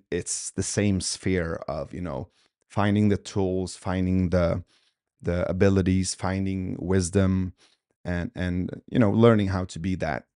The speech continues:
um, masculine S-, Swiss Army knife. So in this episode, Adam Lane Smith, the psychologist, is, is talking to the, the podcaster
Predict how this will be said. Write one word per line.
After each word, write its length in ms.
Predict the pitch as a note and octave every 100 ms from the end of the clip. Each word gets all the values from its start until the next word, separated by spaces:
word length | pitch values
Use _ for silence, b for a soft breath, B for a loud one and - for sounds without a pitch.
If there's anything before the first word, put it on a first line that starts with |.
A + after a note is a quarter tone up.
| _ -
um, 380 | - - C2 -
masculine 580 | F#2+ F#2+ - - F#2 F2
S-, 240 | E2+ - - -
Swiss 340 | - - E2 -
Army 240 | D#2+ E2
knife. 440 | E2+ D2 - - _ _ _ _ _ _
So 120 | -
in 100 | G2+
this 300 | A#2 B2+ - A#2+
episode, 600 | - G#2+ G#2 G2 F#2+ - _ _ -
Adam 280 | G#2 A2
Lane 200 | G#2+ G2+
Smith, 480 | G2+ - G#2 F#2+ F#2+ -
the 80 |
psychologist, 920 | E2+ F2+ - G#2 G2 F2+ F#2 - - -
is, 160 | F#2 E2+
is 140 | F2+
talking 460 | - G#2 - A#2+ A#2
to 340 | - G#2 F#2+ F#2
the, 280 | F#2 F2+ -
the 140 | -
podcaster 840 | - A2 B2 C3 B2+ - A#2+ A#2+